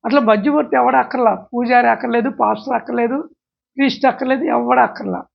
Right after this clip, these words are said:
నువ్వే డైరెక్ట్గా దేవుడితో చెప్పుకో, ఆయన నీ మొర ఆలకిస్తాడు, నీకు కావలసిన వాటిని అనుగ్రహిస్తాడు.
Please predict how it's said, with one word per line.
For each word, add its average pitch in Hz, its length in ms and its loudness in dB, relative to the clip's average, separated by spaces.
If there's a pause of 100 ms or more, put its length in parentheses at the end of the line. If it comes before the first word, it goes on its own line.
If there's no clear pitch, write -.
(600)
నువ్వే 226 280 2
డైరెక్ట్గా 220 400 0 (100)
దేవుడితో 220 360 -4 (120)
చెప్పుకో, 226 300 -8 (680)
ఆయన 214 240 0 (100)
నీ 208 80 0 (140)
మొర 208 140 2 (140)
ఆలకిస్తాడు, 220 600 -2 (540)
నీకు 285 220 -2 (100)
కావలసిన 233 500 2
వాటిని 214 360 -2 (600)
అనుగ్రహిస్తాడు. 180 800 -4